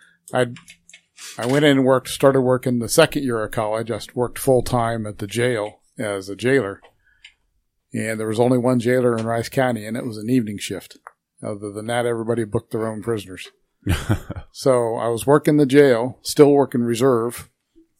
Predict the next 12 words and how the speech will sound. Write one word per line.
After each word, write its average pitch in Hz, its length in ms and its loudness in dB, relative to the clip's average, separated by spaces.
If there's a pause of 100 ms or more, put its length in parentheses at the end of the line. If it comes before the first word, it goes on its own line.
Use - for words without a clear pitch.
(880)
and 117 640 -2
somebody 135 360 2
didn't 123 220 6
show 131 180 6
up 123 100 2
on 127 120 2
the 113 80 -6
shift 135 280 2
for 123 140 0
Lyons 123 360 -2
P 123 200 -4
D, 113 460 -2